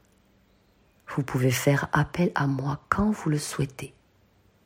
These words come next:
et je serai ravie de vous aider avec des idées créatives, des pensées innovantes, des réflexions d'une grande sagesse. Écoutez les messages que je vous envoie.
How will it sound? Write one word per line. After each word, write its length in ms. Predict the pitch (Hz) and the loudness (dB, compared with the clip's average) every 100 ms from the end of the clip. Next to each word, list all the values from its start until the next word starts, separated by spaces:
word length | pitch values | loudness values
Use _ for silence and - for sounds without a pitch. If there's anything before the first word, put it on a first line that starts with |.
| - | -4
et 40 | 147 | 2
je 120 | 151 | 4
serai 340 | 139 147 139 | 4 4 4
ravie 420 | 127 - 123 131 | 2 2 0 -2
de 120 | 131 127 | 0 0
vous 320 | 123 131 123 | 0 -2 0
aider 260 | 120 120 | 0 0
avec 240 | 123 117 117 | 0 0 0
des 240 | 120 - | 0 0
idées 180 | 120 120 | 0 -2
créatives, 680 | - - 123 - 123 113 - - _ _ _ _ _ | -2 -2 -2 -2 -6 -8 -10 -20 _ _ _ _ _
des 120 | - 131 | -6 0
pensées 460 | 135 127 143 131 | 0 0 -2 -2
innovantes, 640 | 131 135 131 151 156 - - _ _ _ _ _ _ _ _ _ _ _ | 2 2 2 -2 -4 -12 -18 _ _ _ _ _ _ _ _ _ _ _
des 100 | - | -4
réflexions 760 | 123 127 - 127 127 - - 135 - _ _ _ - _ | 2 2 2 2 0 -2 -6 -8 -16 _ _ _ -20 _
d'une 180 | - 127 | -2 2
grande 440 | 123 - 117 117 123 | 2 4 2 2 2
sagesse. 840 | - - 110 - 117 - - - - _ _ _ _ _ _ _ _ _ _ _ _ _ _ _ _ _ _ _ _ _ _ _ _ _ _ _ _ _ - | -2 -2 -4 -6 -12 -14 -16 -18 -20 _ _ _ _ _ _ _ _ _ _ _ _ _ _ _ _ _ _ _ _ _ _ _ _ _ _ _ _ _ 0
Écoutez 480 | 156 - 139 - 131 | 0 2 -2 0 0
les 120 | 127 | 4
messages 600 | 123 120 - 127 123 - | 4 4 2 0 2 0
que 100 | - | -2
je 140 | - | -2
vous 280 | 120 - - | -4 -6 -8
envoie. 380 | 120 117 - - | -8 -10 -14 -18